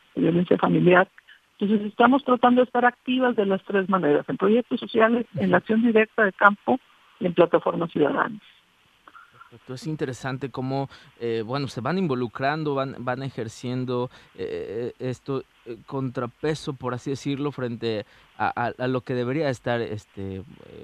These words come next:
Speaker 2: incidiendo en políticas públicas, por ejemplo, las autoridades. Es enriquecedor saber que existen organizaciones, eh, bueno, como ustedes,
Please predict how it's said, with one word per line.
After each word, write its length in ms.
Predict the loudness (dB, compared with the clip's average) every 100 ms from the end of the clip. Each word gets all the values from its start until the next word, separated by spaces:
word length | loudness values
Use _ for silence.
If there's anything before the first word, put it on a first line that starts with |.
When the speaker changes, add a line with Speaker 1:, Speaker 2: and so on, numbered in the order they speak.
| -16
Speaker 2:
incidiendo 640 | -8 -8 -8 -4 -2 -2 -4
en 80 | -6
políticas 500 | -6 -8 -10 -14 -10
públicas, 460 | -8 -8 -10 -14
por 160 | -16 -20
ejemplo, 420 | -12 -12 -10 -10
las 200 | -10 -12
autoridades. 680 | -14 -10 -6 -4 -4 -8 _ _ -20 -20 -6
Es 480 | -2 -2 -4 -12 -8
enriquecedor 800 | -2 0 -2 -6 -4 0 2 0
saber 460 | -2 -6 -2 -4 -4
que 400 | -8 -6 -6 -8
existen 580 | -4 -4 -2 -2 -4 -6
organizaciones, 920 | -6 -6 -6 -8 -6 -4 -2 -4 -8 _ _ _ _ _ _
eh, 360 | -4 -2 -2 -4
bueno, 280 | -6 -10 -10
como 220 | -8 -8
ustedes, 680 | -8 -6 -4 -2 -6 -12